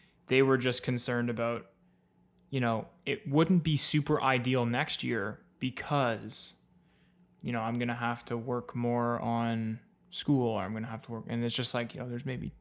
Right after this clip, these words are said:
two or three things that was gonna kind of be, like,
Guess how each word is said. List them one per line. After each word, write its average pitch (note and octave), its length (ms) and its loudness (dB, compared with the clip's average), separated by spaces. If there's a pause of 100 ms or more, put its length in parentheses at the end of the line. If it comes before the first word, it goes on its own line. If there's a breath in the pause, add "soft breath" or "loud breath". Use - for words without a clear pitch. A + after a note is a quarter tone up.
(220)
two C3+ 160 -2
or A#2+ 60 0
three B2 240 -4
things A#2 400 -2
that A#2+ 240 -4
was C3 160 -2
gonna B2 280 0 (560 loud breath)
kind F3 280 8
of C3 160 4
be, C3+ 180 8
like, B2 460 2